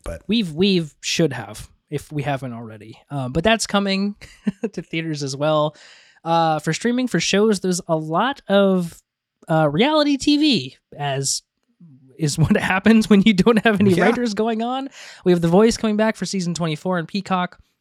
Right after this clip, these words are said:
Speaker 2: Kitchen Nightmares coming back for season eight on Hulu. Uh, on the twenty-fifth, we have The Masked Singer coming back for season ten on Hulu on the twenty-seventh.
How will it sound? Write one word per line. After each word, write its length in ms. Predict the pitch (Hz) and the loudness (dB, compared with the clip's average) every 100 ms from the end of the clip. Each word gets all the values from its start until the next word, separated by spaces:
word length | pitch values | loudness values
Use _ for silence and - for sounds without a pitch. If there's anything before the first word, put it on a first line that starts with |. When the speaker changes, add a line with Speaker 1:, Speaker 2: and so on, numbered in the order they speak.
| _ - | _ -4
Speaker 2:
Kitchen 240 | 220 202 | -2 0
Nightmares 380 | 185 180 175 165 | 0 2 0 0
coming 200 | 180 165 | -2 -2
back 180 | 160 - | -2 -2
for 80 | 151 | -6
season 300 | - 147 151 | -6 -4 -4
eight 180 | 165 | -6
on 160 | 139 135 | -8 -4
Hulu. 440 | 170 185 175 165 160 _ _ _ | 0 2 2 -2 -6 _ _ _
Uh, 40 | 143 | -6
on 260 | 143 135 | -6 -6
the 80 | 143 | -8
twenty-fifth, 540 | 127 151 143 - 165 - | -8 -8 -8 -6 -6 -4
we 80 | |
have 80 | 147 | -6
The 80 | 147 | -4
Masked 320 | 151 151 - | -4 -4 -4
Singer 220 | 208 208 | -4 -4
coming 240 | 190 190 175 | -4 -4 -4
back 220 | 175 170 | -4 -4
for 100 | - | -8
season 340 | - 160 147 147 | -10 -8 -8 -2
ten 220 | 208 208 | 0 0
on 120 | 196 | 2
Hulu 320 | 190 208 202 | 2 4 2
on 80 | 190 | 0
the 60 | 156 | -6
twenty-seventh. 640 | - 135 123 170 165 160 | -10 -12 -6 -6 -4 -6